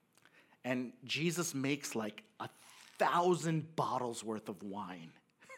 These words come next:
It's just an abundance and overflow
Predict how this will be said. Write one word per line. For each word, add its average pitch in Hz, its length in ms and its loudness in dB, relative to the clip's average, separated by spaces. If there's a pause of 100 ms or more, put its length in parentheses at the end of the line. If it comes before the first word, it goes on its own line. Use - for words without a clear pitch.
(1800)
It's - 120 0
just - 240 4 (760)
an 143 120 -2
abundance 135 960 -2
and 127 140 -6 (100)
overflow 135 560 -2